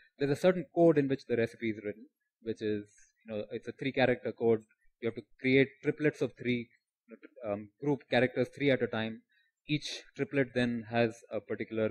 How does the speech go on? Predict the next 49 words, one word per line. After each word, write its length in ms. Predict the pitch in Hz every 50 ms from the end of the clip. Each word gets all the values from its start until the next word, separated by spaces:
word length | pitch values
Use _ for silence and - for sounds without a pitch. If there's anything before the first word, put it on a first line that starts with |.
| 107 - -
coding 320 | 120 117 117 113 110 110 -
for 140 | 117 107 107
a 60 | 104
particular 380 | - 107 104 110 - 110 107 107
molecule. 500 | 107 110 113 113 - - 120 117 113 117 _ _ _ _ _ _ _ _ - 113
Um, 300 | 107 104 98 95 101 - _ _ _ _ _ _ _ -
and 280 | 123 113 110 107 104 107
then 320 | 117 117 117 113 110 107 _ _ _ _ _ _ _ _ _ _ _ _ _ -
if 180 | 120 120 -
you 60 | 120 - -
take 160 | 120 117 117 - -
your 160 | 117 110 110
entire 300 | 110 113 117 113 113 113
sequence 320 | - 127 120 - 120 110
of 100 | 110 107
triplets, 400 | - 135 123 - 135 131 127 131 - - -
each 240 | 123 120 - - -
triplet 300 | - 123 - 120 117 113 -
converted 380 | 120 113 113 117 113 113 113 -
to 60 | 120
a 60 | 110 104
particular 340 | 110 104 107 - 110 107
molecule 460 | 107 110 107 107 110 - 117 113 110 110
and 160 | 107 107 107
then 100 | 107 107
assemble 340 | 104 - 120 110 110 113 107
that 100 | 104 101 -
molecule. 360 | 104 104 104 101 - 107 101
That's 220 | 98 107 104 - 117
what 160 | 117 110 110 _ _ _ _ _ _ _ _ _ -
the 160 | 110 107 117 - - _ _ 254
net 260 | 117 123 135 143 143 - - -
molecule 440 | 127 120 123 120 117 - 127 123 117 113
generated 360 | 117 113 113 117 113 117 - -
from 120 | 117 110
the 80 | 104 101
recipe 340 | 101 98 - - - 107 95
looks 180 | 101 101 - - -
like. 160 | 98 - - _ _ _ _ - - _ _ _ _
So 100 | - 170
this 160 | 170 185 -
triplet 320 | - 208 196 208 214 185 - -
code 180 | 180 175 151
is 100 | 143 -
something 300 | - 151 156 - 147 135 -
to 80 | 123
keep 220 | - - 143 - 139
in 120 | 127 120
mind. 280 | 110 107 98 101 117